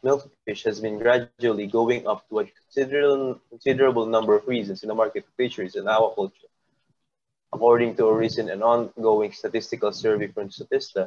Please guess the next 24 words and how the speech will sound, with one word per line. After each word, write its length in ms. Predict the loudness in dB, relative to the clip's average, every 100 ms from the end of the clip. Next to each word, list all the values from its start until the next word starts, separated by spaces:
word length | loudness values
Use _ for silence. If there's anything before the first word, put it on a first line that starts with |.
| -6
the 60 | -4
domestic 460 | 0 0 -2 -6
retail 320 | -6 -4 -4 -4
prices 380 | -4 -6 -6
of 100 | -10 -4
milkfish 520 | -2 -2 -2 -6 -6 -14 _ _ _ _
have 180 | -2 0
been 100 | -2
steadily 500 | 2 4 4 4 0
increasing 520 | -4 -4 -4 -6 -10
throughout 440 | -2 2 4 2
the 80 | -4
years, 400 | -8 -8 -10 -12 -8
with 120 | -4
the 60 |
biggest 420 | 0 2 0 -2 -2
jump 220 | -2 -2
of 140 | -6 -2
one 140 | 0
hundred 260 | 0 -2 -2
thirty-three 440 | -2 -2 -10 -10
point 180 | -10 -4
twelve 220 | -2 0 2
pesos 520 | 0 0 -10 -12 -14